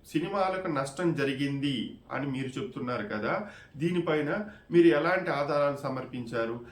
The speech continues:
ఎలాంటి ఆధారాలు లేకుండా రివ్యూస్ పైన ఎందుకు బ్యాన్ విధించాలి అని చెప్పేసి, కాబట్టి మేము బ్యాన్ విధించము అని చెప్పేసి మద్రాస్ హైకోర్టు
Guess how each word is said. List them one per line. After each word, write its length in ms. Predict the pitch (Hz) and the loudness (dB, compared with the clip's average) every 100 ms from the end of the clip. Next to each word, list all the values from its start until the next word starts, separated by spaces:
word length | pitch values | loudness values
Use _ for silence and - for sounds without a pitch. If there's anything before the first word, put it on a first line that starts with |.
| - | -6
ఎలాంటి 400 | 147 165 190 208 | 0 4 4 2
ఆధారాలు 480 | 160 147 156 156 151 | 0 2 2 2 2
లేకుండా 360 | 139 139 143 143 | 0 -2 -2 -4
రివ్యూస్ 400 | 135 151 170 - | -2 0 -2 -2
పైన 100 | 156 | -4
ఎందుకు 360 | 131 139 165 143 | -2 0 0 0
బ్యాన్ 300 | 131 135 135 | 0 0 0
విధించాలి 800 | 127 123 123 131 117 117 120 - - - | -4 -4 -6 -4 -4 -4 -8 -12 -18 -4
అని 260 | 143 139 139 | -4 -2 -4
చెప్పేసి, 500 | 135 123 127 208 - - | -4 -6 -6 -8 -8 0
కాబట్టి 340 | 147 143 139 - | 2 2 0 0
మేము 240 | 160 156 | 0 0
బ్యాన్ 380 | 127 139 151 143 | 0 2 2 0
విధించము 560 | 127 143 135 143 131 | -2 -2 -4 -4 -4
అని 100 | 131 123 | -4 -6
చెప్పేసి 520 | 113 113 117 165 - - - - - - - - 147 | -6 -4 -4 -4 -6 -8 -18 -20 -20 -20 -18 -4 2
మద్రాస్ 360 | 143 151 165 | 4 4 0
హైకోర్టు 540 | 127 - 131 117 196 | -2 -4 -6 -4 -6